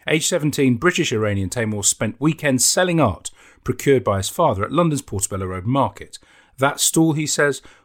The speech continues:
"was the most valuable business experience I've had. It taught me the very basics of trade, principles that are the same whether you're running a pop-up stall or a footsie one hundred company." After studying the history of art at Cambridge and whilst in a corporate job, Taimur was unable to shake off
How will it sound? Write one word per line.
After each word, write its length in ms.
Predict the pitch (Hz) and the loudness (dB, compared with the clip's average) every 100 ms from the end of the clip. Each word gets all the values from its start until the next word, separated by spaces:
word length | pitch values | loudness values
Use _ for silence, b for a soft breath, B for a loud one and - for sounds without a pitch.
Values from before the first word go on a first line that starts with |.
| b | b
"was 180 | 113 104 | -2 2
the 80 | |
most 200 | 107 104 92 | 2 0 0
valuable 380 | 117 127 120 | 2 2 0
business 340 | 95 98 90 - | -2 -4 -4 -8
experience 440 | - - 92 90 - | -8 -4 -2 -4 -6
I've 220 | 92 82 | -6 -6
had. 280 | - 73 - _ _ _ _ | -14 -16 -20 _ _ _ _
It 160 | - 117 | -4 0
taught 180 | - 117 | 0 0
me 60 | |
the 100 | 98 | -2
very 220 | 98 104 95 | -2 -2 -2
basics 640 | - 127 123 135 - 123 | 0 2 2 -2 -4 -6
of 120 | 104 | -4
trade, 460 | - 107 82 73 - - | -2 -2 -2 -8 -18 -4
principles 640 | 156 139 - 135 127 117 | 0 0 0 0 0 0
that 140 | 98 90 | -6 -8
are 40 | |
the 160 | 87 90 | -4 0
same 340 | - 123 113 | 2 0 0
whether 180 | 104 90 | -2 -2
you're 120 | 87 | -6
running 260 | 92 92 87 | -6 -6 -10
a 60 | |
pop-up 400 | - - 170 165 | -14 -10 -4 -2
stall 400 | - 147 139 135 B B B | 0 0 -2 -4 B B B
or 160 | 110 | 2
a 20 | |
footsie 380 | 95 - - - | 2 -2 -4 -2
one 160 | 92 90 | -4 -6
hundred 340 | 87 80 85 | -10 -12 -14
company." 460 | - 73 - 76 - _ _ _ _ _ _ - | -12 -12 -14 -20 -20 _ _ _ _ _ _ -4
After 220 | 135 135 | -2 0
studying 300 | - 190 185 | 0 2 2
the 80 | 139 | 2
history 240 | 127 - | 0 -4
of 80 | 107 | -4
art 160 | 107 - | -4 -6
at 160 | 107 - | -12 -12
Cambridge 540 | - 117 117 190 - | -2 -2 -2 -8 -10
and 220 | 104 95 | -6 -4
whilst 240 | 98 95 - | -4 -6 -8
in 80 | 90 | -10
a 40 | |
corporate 440 | - 147 - 95 | 0 0 0 -4
job, 200 | - 95 | -8 -6
Taimur 320 | - 170 170 156 | -2 0 0 2
was 140 | 131 | 2
unable 340 | 156 165 139 127 | 2 0 -4 -8
to 100 | 104 | -6
shake 340 | - 139 - | -4 -4 -2
off 160 | 131 | -6